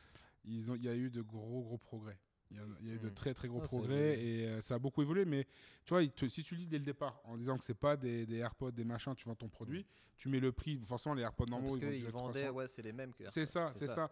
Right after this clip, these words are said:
Speaker 2: Ils ont
Speaker 1: Et
Speaker 2: dit
Speaker 1: c'est
Speaker 2: c'est
Speaker 1: ça
Speaker 2: les
Speaker 1: qui,
Speaker 2: mêmes.
Speaker 1: parce que si tu dis que c'est les mêmes, les mecs, ils vont s'attendre à la même chose, mais finalement, la durée n'est pas la même. Euh, dès qu'il prend un choc ou la flotte ou n'importe, il ramasse. Par contre, si tu dis que, euh, tu me donnes un nom, hein, pas AirPod, mais il y en a qui ont fait AirPod avec un R,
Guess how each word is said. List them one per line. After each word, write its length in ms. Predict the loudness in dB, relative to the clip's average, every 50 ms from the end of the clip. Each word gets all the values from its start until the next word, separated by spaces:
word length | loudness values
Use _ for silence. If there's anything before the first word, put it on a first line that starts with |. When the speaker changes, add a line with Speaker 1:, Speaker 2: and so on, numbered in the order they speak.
| -4 -10
Speaker 2:
Ils 140 | -12 -10 -8
ont 20 |
Speaker 1:
Et 40 | -6
Speaker 2:
dit 40 | -4
Speaker 1:
c'est 60 | -4 -2
Speaker 2:
c'est 40 | 0
Speaker 1:
ça 100 | 0 0
Speaker 2:
les 40 | 2
Speaker 1:
qui, 40 | 0 -2
Speaker 2:
mêmes. 100 | -4 -4
Speaker 1:
parce 160 | -6 -6 -6
que 160 | -6 -6 -6 -6
si 120 | -8 -10
tu 100 | -10 -10 -10
dis 80 | -10
que 40 | -8
c'est 140 | -8 -6 -4
les 80 | -4 -4
mêmes, 200 | -4 -4 -4 -4
les 80 | -4
mecs, 160 | -4 -4 -4 -4
ils 40 |
vont 60 | -4 -6
s'attendre 240 | -4 -4 -2 -2
à 40 | 0
la 40 | 0
même 80 | 0 0
chose, 220 | 0 0 0 0
mais 100 | -2 -4
finalement, 280 | -4 -4 -4 -2 0 0
la 100 | 0 -2
durée 260 | -2 -4 -4 -2 -2
n'est 100 | -4 -4
pas 120 | -4 -6 -4
la 80 | -4
même. 240 | -2 -2 -2 -4 -4 -8 -14 -20 -20 -20 -20 -16 -10
Euh, 220 | -6 -4 -4 -4
dès 160 | -4 -6 -6 -6
qu'il 120 | -8 -10
prend 200 | -12 -10 -8 -8
un 40 | -8 -8
choc 420 | -8 -6 -6 -6 -6 -6 -6 -6
ou 40 | -6
la 120 | -4 -4
flotte 320 | -6 -6 -8 -8 -8 -10 -12
ou 20 |
n'importe, 380 | -12 -12 -12 -12 -14 -14 -14 -14
il 40 | -14
ramasse. 400 | -12 -10 -8 -8 -8 -10 -10 -14 -20 -20 -20 -20 -20 -20 _ -2
Par 120 | 0 0 2
contre, 200 | 0 -2 0 -2
si 100 | -4 -8
tu 160 | -8 -8 -8
dis 240 | -6 -6 -6 -6 -6
que, 380 | -4 -2 0 0 0 0 -2 -4 -6 -8
euh, 520 | -8 -8 -6 -6 -6 -6 -6 -6 -8 -8 -10 -14 _ _ -10
tu 140 | -8 -6 -6
me 80 | -4 -2
donnes 220 | 0 0 2 2
un 100 | 2 0
nom, 240 | 0 -2 -2 -4 -4
hein, 60 | -6
pas 260 | -8 -8 -10 -10 -10 -10 -12
AirPod, 360 | -12 -12 -10 -8 -8 -6 -6
mais 80 | -4 -4
il 80 | -4 -2
y 40 |
en 20 | -4
a 20 | -4
qui 120 | -4 -6
ont 20 | -4
fait 160 | -4 -4 -4 -2
AirPod 320 | -2 -2 0 2 2 4 4
avec 160 | 2 2 0 -2
un 100 | -2 -2 -2 0
R, 280 | 0 0 2 0 -2